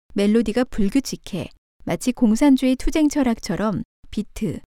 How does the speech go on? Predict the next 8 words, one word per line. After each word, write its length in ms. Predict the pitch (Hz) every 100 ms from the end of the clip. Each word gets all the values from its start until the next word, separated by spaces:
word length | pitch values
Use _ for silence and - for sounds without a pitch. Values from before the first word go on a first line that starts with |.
| _ -
감정 460 | - 180 202 254
충돌, 460 | 254 277 240 165 - _ -
모순으로 540 | 202 220 269 277 269
가득 320 | 262 208 214 -
차 160 | 294
있는 240 | 277 277 226
것이 260 | 175 -
특징이다. 680 | - - - 262 170 - -